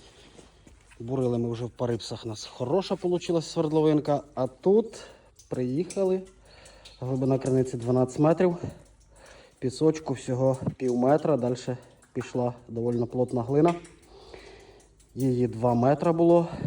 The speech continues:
І далі, ну, півтора десь метра. В принципі, хорошого,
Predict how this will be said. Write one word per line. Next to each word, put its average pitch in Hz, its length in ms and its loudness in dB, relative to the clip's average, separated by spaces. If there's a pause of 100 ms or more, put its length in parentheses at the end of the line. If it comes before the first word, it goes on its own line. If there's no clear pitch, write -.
(880)
І 113 60 -8
далі, 175 200 2 (340)
ну, 262 180 0 (360)
півтора 160 600 6
десь 143 240 -2
метра. 147 360 4 (480)
В - 40 -16
принципі, 185 560 4
хорошого, 147 1080 -2